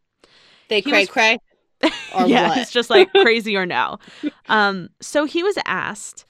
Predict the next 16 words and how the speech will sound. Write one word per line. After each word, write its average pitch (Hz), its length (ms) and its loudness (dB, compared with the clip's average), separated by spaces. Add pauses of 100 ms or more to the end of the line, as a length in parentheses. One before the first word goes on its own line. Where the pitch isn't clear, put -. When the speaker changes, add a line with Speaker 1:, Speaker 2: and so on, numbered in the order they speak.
(240)
Speaker 2:
first 196 640 -4
if 208 380 -8
Richard 254 460 -8
Hickok 190 500 -6
knew 196 260 -6
right 185 280 -6
from 254 220 -10
wrong 160 420 -8 (100)
at 165 120 -10
the 190 80 -10
time 165 340 -8
that 170 140 -10
the 185 60 -14
crime 143 300 -12
was 151 120 -16
committed. - 540 -20